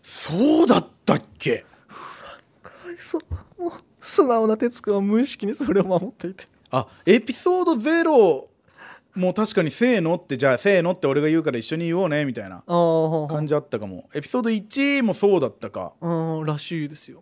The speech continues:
Speaker 1: 違うよ、でもそれさ、俺思うんだけどさ、タイトルコールの話してない？
Speaker 2: え？ど-、どうなん？
Speaker 1: 違うよ。俺が言いたいのはその、えー、「こんばんは、太宰の哲です。こんばんは、太宰のあやむです」っていうこのやりとりを、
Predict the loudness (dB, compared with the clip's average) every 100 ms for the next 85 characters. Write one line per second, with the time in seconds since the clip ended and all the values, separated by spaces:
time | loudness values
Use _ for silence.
0 | -2 2 4 2 0 -2 -2 0 0 0
1 | 0 2 2 2 2 0 -2 -4 -4 -4
2 | _ _ -2 2 2 4 0 2 4 6
3 | 4 2 -2 -4 -8 -10 -14 -16 -20 _
4 | -10 -10 -10 -10 -8 -6 -6 -6 -10 -16
5 | -20 _ _ _ _ -4 0 4 4 2
6 | 0 2 4 4 2 0 0 -2 -2 0
7 | -4 -6 _ _ -6 -2 0 -2 0 0
8 | 2 4 2 0 2 4 6 2 0 0
9 | -2 2 0 -2 _ -4 0 4 4 4
10 | 4 4 6 4 2 -2 0 2 2 0
11 | -2 -2 -2 0 2 4 4 4 2 0
12 | 2 4 4 2